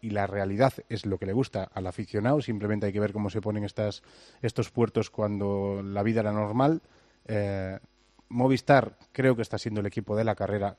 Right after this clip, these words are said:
en cuanto a intentar cosas, eh, pero por otro lado,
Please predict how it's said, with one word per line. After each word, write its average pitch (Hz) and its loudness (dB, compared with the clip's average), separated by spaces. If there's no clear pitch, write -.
en 110 -6
cuanto 117 4
a 104 2
intentar 101 -2
cosas, 139 -2
eh, 101 -6
pero 113 2
por 110 2
otro 104 0
lado, 107 2